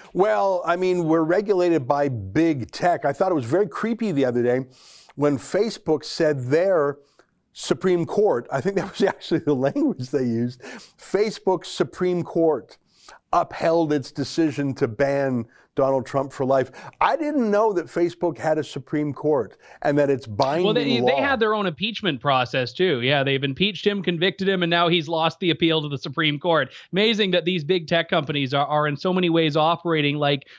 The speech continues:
Speaker 2: pseudo states with the amount of power they have now.
Speaker 1: Yeah, but of course, like, uh, say, uh, courts in China or North Korea, they may have the simulation of a court, but there is only an autocrat who decides. Like, if Xi Jinping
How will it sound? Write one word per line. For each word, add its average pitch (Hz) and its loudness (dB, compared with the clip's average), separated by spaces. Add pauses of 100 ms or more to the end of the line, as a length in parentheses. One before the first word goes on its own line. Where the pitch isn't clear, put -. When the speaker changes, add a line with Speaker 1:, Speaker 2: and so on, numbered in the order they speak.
Speaker 2:
pseudo 196 0
states - -2
with 135 -6
the 135 0
amount 143 2
of - -12
power 151 0
they 120 -2
have 107 -4
now. 92 -10 (100)
Speaker 1:
Yeah, 185 2
but 147 0
of 143 -4
course, 180 -2
like, 156 -2
uh, 135 2
say, 135 0 (180)
uh, 131 -2 (320)
courts 139 -2
in 127 -2
China 131 0
or 127 0
North 127 0
Korea, 123 0 (200)
they 156 2
may 165 2
have 147 0
the 127 0
simulation 147 0
of 135 -2
a 123 -8
court, 151 0
but 139 -2
there 143 2
is 165 0 (440)
only 156 2
an 123 0
autocrat 127 0 (120)
who 123 -2
decides. 113 -4
Like, 120 -6
if 117 -4
Xi 180 -6
Jinping 127 -2